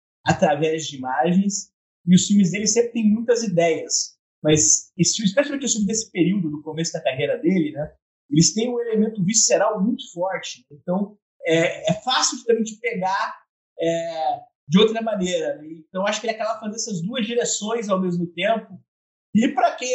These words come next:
era um adolescente que tinha interesse em filme de terror, né, pegava muito forte. Eu acho que é até interessante, na hora que a gente tá, a gente pensa a carreira do Cronenberg, né, justamente pensar que ele é um cara que meio que ele faz esse movimento, né? Ele,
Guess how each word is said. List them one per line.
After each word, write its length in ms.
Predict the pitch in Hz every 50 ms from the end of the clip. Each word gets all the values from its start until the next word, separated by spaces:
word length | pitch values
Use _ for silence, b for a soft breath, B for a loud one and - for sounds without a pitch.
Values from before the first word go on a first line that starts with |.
| 247 233
era 240 | 220 214 202 190
um 40 | 185
adolescente 960 | 180 175 165 190 214 214 190 180 - - 196 190 196 202 214 196 - - 196
que 120 | 185 - 170
tinha 220 | - - 208 208
interesse 600 | 196 202 220 196 170 165 185 202 196 - - - 180
em 80 | 175
filme 220 | - 196 180 175 175
de 140 | 185 175
terror, 560 | - 175 156 151 175 208 240 247 220 190 175 170
né, 260 | 175 185 208 - - _ _ _ _ _ _ _ -
pegava 320 | 240 226 220 233 240 240
muito 220 | 214 226 226 - -
forte. 320 | - 254 - - - 208 214 269 302 - - -
Eu 120 | - - 254
acho 200 | - - - -
que 140 | - 208 202
é 260 | 185 - - - 165
até 120 | - 233
interessante, 440 | - 277 - 269 254 233 - 233 226
na 80 | 226 214
hora 60 | -
que 60 | 196
a 20 |
gente 100 | 185 -
tá, 80 | - 196
a 480 | - _ _ _ _ _ _ _ - 185
gente 200 | 175 - - -
pensa 240 | 196 208 202 202
a 60 | 196 -
carreira 340 | 156 151 151 180 196 196
do 120 | 175 151 -
Cronenberg, 680 | - 165 151 127 120 123 156 180 196 180 160 139 135
né, 240 | 131 143 165 185 - _ _ _ _ _ _ _ _ _
justamente 560 | - 208 220 - - 240 220 226 240 - - -
pensar 480 | 240 233 208 - - - 208 226 -
que 80 | - 247
ele 60 | 240
é 40 | 240
um 80 | 226
cara 180 | 226 240 247 247
que 120 | - -
meio 200 | 220 226 262 262
que 60 | - -
ele 140 | 254 -
faz 200 | - 247 254 254
esse 180 | - - - -
movimento, 680 | 233 233 220 185 180 165 160 156 151 151 - _ - 135
né? 260 | 139 143 165 - - -
Ele, 360 | - 151 160 180 185 - -